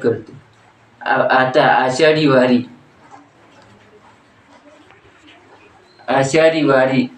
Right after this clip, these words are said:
म्हणजे एक महत्त्वाचं मार्गस्थळ. आषाढी वारी म्हणजे वर्षातली वारी, एकदाच येत असतो. मंडळी, आज आपण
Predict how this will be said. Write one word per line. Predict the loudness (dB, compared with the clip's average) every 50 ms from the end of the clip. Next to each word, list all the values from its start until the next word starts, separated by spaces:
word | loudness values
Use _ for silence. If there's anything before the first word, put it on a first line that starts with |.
| -8 -4
म्हणजे | -2 0 2 2 2 2 2 0 0 -2 -6 -12 _ _ _ _ _ _ -2 0
एक | 0 0 0 -2 -2
महत्त्वाचं | -4 -2 -2 -2 0 0 2 2 2 2 0 0 0 0 0 -2 -6 _ _ _ -14 -8
मार्गस्थळ. | -4 -2 0 0 0 0 0 0 0 0 -4 -8 -12 -12 -12 -12 -14 -18 _ _ _ _ _ _ _ _ _ _ _ _ _ _ _ -6 -4
आषाढी | -2 -2 -2 0 2 2 2 2 2 0
वारी | 0 0 0 0 0 0 0
म्हणजे | 0 -2 -4 -6 -6 -4 -4 -6 -6 -8 -12 -18 -20 _ -20 _ -2
वर्षातली | 0 2 2 2 0 0 0 0 0 -2 -4 -4 -4 -4 -4 -6 -10 -8 -4
वारी, | -2 0 0 0 0 -4 -8 -14 -20 _ _ _ _ _ _ _ _ _ _ _ _
एकदाच | -2 -2 0 0 -2 0 2 2 2 2 -2 -4 -2
येत | 0 0 0 2 0
असतो. | -2 -2 -4 -10 -20 -20 -20 _ _ -20 _ _ _ _ -20 -20 _ _ _ _ _ -2
मंडळी, | 0 2 2 4 4 2 2 2 0 -2 -6 -10 -16 -20 -20 -20 -20 _ -20 -20 -20 _ -4
आज | -2 0 0 2 2 2
आपण | 0 0 0 2 2 2 2 0